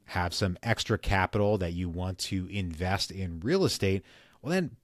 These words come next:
passive investing may be a better fit for you and would allow you to more focus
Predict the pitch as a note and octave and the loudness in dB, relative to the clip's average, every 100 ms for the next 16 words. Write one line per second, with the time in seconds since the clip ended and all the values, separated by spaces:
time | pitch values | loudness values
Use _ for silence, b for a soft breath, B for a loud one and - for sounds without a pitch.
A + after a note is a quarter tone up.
0 | _ - C#3+ D3+ D3 B2 G#2 G2+ A#2+ G#2 | _ 2 4 6 6 8 6 6 4 4
1 | F#2 F#2 F#2+ F#2+ E2+ F2+ F2+ F2 F2+ - | 2 2 2 2 0 -2 0 0 -2 -2
2 | D#2+ F2+ F#2 G2+ F2+ - B2 G3 C#3+ B2 | -2 0 -2 -2 -4 0 6 10 10 10
3 | B B B F3+ F3+ F3 C3 A2+ A2 G#2 | B B B 2 6 8 10 10 10 6
4 | G#2 - G#2+ G#2 - - A2+ B2 - B2+ | 2 2 4 4 -2 2 6 6 8 10
5 | B2 A#2 F#2+ - | 10 8 0 -2